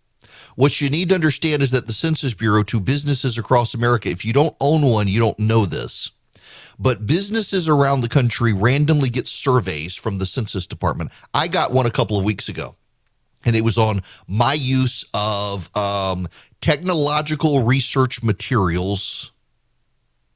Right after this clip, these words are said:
from the American I T and computer industry.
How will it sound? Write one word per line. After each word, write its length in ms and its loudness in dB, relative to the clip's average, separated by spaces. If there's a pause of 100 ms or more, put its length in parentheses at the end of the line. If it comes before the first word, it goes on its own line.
(360)
from 480 4
the 140 0
American 680 4 (100)
I 320 -2
T 440 -2
and 160 -2
computer 400 0
industry. 460 -4